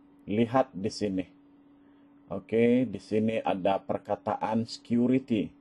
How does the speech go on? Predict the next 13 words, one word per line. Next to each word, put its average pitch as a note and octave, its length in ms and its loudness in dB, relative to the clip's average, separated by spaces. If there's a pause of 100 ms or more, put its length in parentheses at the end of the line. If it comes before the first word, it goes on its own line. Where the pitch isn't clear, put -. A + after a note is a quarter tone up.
(260)
"This A#2 320 -2
file A2 480 2
came G#2 260 0
from G2+ 380 0
another G2+ 400 -2
computer. G2 800 4 (340)
It A2+ 140 4
might A2 400 2
be G2+ 80 -6
blocked G#2 480 4 (160)
to F#2+ 160 -2
help A2 240 2 (280)
protect - 640 -2